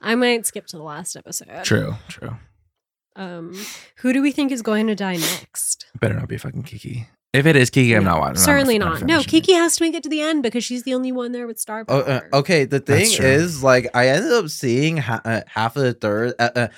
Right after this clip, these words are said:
Speaker 2: Oh.
Speaker 3: uh, episode just because, like, it, it was left playing while, uh,
Speaker 1: Yeah.
Speaker 3: uh, while I was cl-, uh, while I was clean, uh, cleaning up some, uh, some stuff. I saw who died and I forgot. <laughs> Like,
Speaker 1: <laughs>
Speaker 2: My prediction is the gay is next.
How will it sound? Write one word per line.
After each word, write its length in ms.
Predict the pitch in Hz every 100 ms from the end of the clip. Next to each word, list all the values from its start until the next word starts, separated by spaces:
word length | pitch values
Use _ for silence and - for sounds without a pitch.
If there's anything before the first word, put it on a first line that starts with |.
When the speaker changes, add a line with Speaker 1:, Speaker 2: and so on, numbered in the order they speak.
| - -
Speaker 2:
Oh. 60 | 170
Speaker 3:
uh, 120 | 131
episode 560 | 139 139 160 151 165 165
just 180 | 147 139
because, 500 | 160 156 151 151 -
like, 360 | 143 139 - -
it, 240 | 143 - -
it 80 | 147
was 240 | 151 151
left 240 | 135 147
playing 380 | - 127 117 131
while, 140 | 123 113
uh, 120 | 120
Speaker 1:
Yeah. 220 | 98 - -
Speaker 3:
uh, 260 | 123 127 120
while 200 | 127 120
I 40 | 123
was 180 | 123 -
cl-, 120 | 147
uh, 260 | 123 110 107 -
while 180 | 113 113
I 60 |
was 180 | 120 113
clean, 240 | - 131 -
uh, 240 | 110 104 90
cleaning 280 | 123 113
up 160 | 107 110
some, 140 | 143 -
uh, 140 | 123 - - -
some 240 | 160 151
stuff. 420 | 156 185 190 196 - _ _ _ _ -
I 300 | 147 226 226 -
saw 460 | - - 160 180
who 240 | 180 170 156
died 400 | 123 147 139 143
and 80 | 131
I 120 | 127
forgot. 460 | - 95 80 85 -
<laughs> 40 |
Like, 280 | 277 - 392
Speaker 1:
<laughs> 480 | 208 - 320 320 254
Speaker 2:
My 580 | 254 220 208 202 123 131
prediction 480 | 151 123 - 123 117
is 720 | 95 101 98 95 92 - -
the 140 | 107 101
gay 340 | 98 95 101
is 160 | 110 104
next. 580 | 92 87 - - -